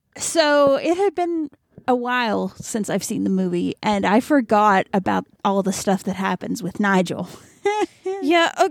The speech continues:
Speaker 2: there's also, like, a sub-, so you have the stuff between Andy and Miranda, that's the main plot.
Speaker 1: Mm-hmm.
Speaker 2: And then you have the subplot with Nigel,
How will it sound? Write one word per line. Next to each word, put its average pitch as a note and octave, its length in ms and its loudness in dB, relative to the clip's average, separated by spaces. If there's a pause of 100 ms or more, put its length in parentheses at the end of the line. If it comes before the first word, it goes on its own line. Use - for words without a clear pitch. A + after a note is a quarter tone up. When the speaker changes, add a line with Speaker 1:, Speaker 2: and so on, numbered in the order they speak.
Speaker 2:
there's G4+ 260 2
also, F#4 300 2 (120)
like, A4 180 -2 (200)
a C4+ 160 6
sub-, B3 500 0
so D4 680 2 (320)
you C#4+ 140 0
have E4 160 4
the D4 40 -6
stuff F4 300 0
between F4 500 0
Andy B3+ 320 0
and B3+ 80 2
Miranda, G#3+ 460 0
that's G3+ 380 -2
the G#3 100 2
main G3 360 0
plot. - 360 -10 (200)
Speaker 1:
Mm-hmm. G3+ 260 2
Speaker 2:
And A#3+ 120 4
then B3+ 120 2
you C4 80 0
have B3+ 160 0
the B3+ 80 0
subplot D#4+ 680 0
with C4+ 160 -2
Nigel, G#3 720 -2